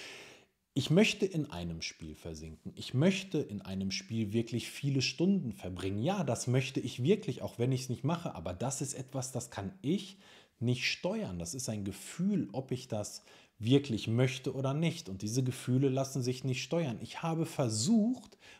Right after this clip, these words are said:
Baldur's Gate drei zu lieben. Ich wollte es wirklich lieben. Und wie gesagt, <laughs> schickt mir jetzt nicht wieder tausende Hasskommentare. Baldur's Gate drei ist ein Meisterwerk, keine Frage. Aber für mich persönlich ist Baldur's Gate drei zu groß.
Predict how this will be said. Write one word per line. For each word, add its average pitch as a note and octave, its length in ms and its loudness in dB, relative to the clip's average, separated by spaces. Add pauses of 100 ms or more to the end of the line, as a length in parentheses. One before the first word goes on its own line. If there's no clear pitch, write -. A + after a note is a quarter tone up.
(120)
Baldur's D#3 420 2
Gate D#3+ 240 0
drei B2+ 240 0
zu C#3+ 240 -2
lieben. D#3 320 0
Ich A2 260 -6
wollte F#3+ 360 2
es F#3+ 280 -4
wirklich D3+ 400 0
lieben. C#3+ 240 -2
Und F#2+ 180 -6 (220)
wie A2 260 4
gesagt, D3 640 2 (120)
<laughs> B2+ 160 -2
schickt - 380 -4
mir B2+ 120 -4
jetzt C#3 300 -2
nicht B2+ 280 -2
wieder A#2+ 260 -4
tausende B2+ 540 0
Hasskommentare. F#2+ 1000 -6 (360)
Baldur's C#3 380 4
Gate A#2 240 4
drei A2+ 260 2 (160)
ist E3+ 400 6
ein C3+ 220 2
Meisterwerk, C3+ 800 -2
keine A#2+ 280 0
Frage. D#3 420 -4
Aber B2+ 160 -4
für C3 200 4
mich C#3+ 560 6
persönlich F#3+ 720 2
ist - 180 -6
Baldur's F#3 400 -2
Gate D3 240 -2
drei B2+ 220 0
zu D3 260 -2
groß. A2 440 2